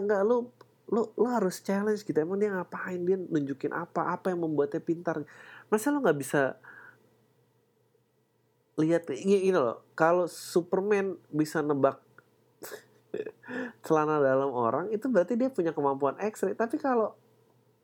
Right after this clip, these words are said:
orangnya emang nggak pakai baju terus celana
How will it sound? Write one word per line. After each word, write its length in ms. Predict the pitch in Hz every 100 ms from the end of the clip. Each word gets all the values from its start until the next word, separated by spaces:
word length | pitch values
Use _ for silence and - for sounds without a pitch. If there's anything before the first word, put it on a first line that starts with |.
| _ _ _ _ _ _ _
orangnya 560 | 170 180 180 185 185 - _
emang 360 | 180 185 185 175 _ _ _ -
nggak 160 | 160
pakai 220 | 165 165 165
baju 280 | 135 147 156
terus 160 | 160
celana 200 | - 147